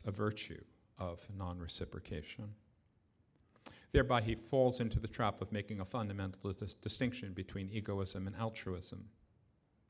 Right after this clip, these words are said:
This really is the lesson I've taken from Aristotle involving the forms of friendship, namely that if one considers philia, as Aristotle does, as any reciprocal wishing of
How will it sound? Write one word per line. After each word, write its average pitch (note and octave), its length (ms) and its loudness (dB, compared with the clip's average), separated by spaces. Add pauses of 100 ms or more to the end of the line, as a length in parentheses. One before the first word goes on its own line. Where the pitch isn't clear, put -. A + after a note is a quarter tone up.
(580)
This - 240 10
really B2+ 360 8
is B2 180 4
the G#2 120 0
lesson G#2+ 380 4
I've F#2+ 200 0
taken G#2+ 300 8
from G2 200 -6
Aristotle G2+ 640 0
involving F#2+ 500 0
the F2 80 -6
forms F#2 400 -2
of F2+ 80 -8
friendship, - 680 -4 (400)
namely A2+ 360 4
that F#2 180 0
if - 160 -6
one G#2+ 160 0
considers G2 560 0
philia, F#2+ 480 0 (180)
as G2 160 -2
Aristotle F#2+ 520 2
does, F2+ 600 0 (680)
as G2+ 240 0
any A#2 240 4
reciprocal F#2+ 680 2
wishing F#2 420 0
of F2 80 -6